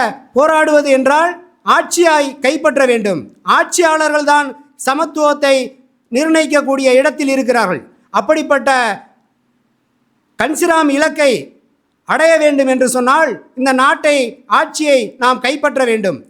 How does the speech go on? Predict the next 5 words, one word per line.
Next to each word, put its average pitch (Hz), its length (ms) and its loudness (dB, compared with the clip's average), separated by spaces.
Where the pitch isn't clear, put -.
கன்சிராமனுடைய 294 720 0
கனவு, 302 360 0
அம்பேத்கருடைய 285 720 2
கனவு 285 320 2
இந்த 247 100 -2